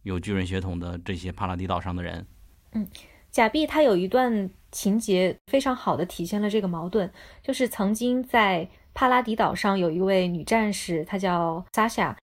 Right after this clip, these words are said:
Speaker 2: 她曾经救了一个小姑娘，后来因为种种原因，贾碧把她给杀了。呃，当然贾碧杀她是出于她看到了Sasha杀了自己的战友们，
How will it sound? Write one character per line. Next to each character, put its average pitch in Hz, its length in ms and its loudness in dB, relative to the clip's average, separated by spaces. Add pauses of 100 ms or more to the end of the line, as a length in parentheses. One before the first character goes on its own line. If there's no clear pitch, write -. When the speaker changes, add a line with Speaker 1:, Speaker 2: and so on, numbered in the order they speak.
Speaker 2:
她 254 200 0
曾 208 200 0
经 233 160 0
救 320 220 4
了 226 60 4
一 180 80 4
个 202 100 2
小 - 200 -2
姑 233 180 -2
娘， 269 260 0
后 294 80 4
来 214 160 6
因 247 140 4
为 254 80 8
种 226 180 0
种 220 160 2
原 165 180 0
因， 196 280 0
贾 151 160 2
碧 226 120 0
把 - 140 -2
她 208 160 -2
给 214 100 -2
杀 196 280 2
了。 - 160 -2 (220)
呃， 175 120 -4
当 220 180 4
然 247 240 0
贾 - 160 4
碧 247 160 0
杀 233 220 6
她 240 160 4
是 233 140 -4
出 240 200 -4
于 185 320 2
她 233 480 0
看 262 220 2
到 208 160 6
了 180 160 4
Sasha 226 560 2
杀 247 280 8
了 247 100 4
自 233 240 -4
己 139 220 -6
的 165 520 4
战 247 220 4
友 170 120 -2
们， - 220 -8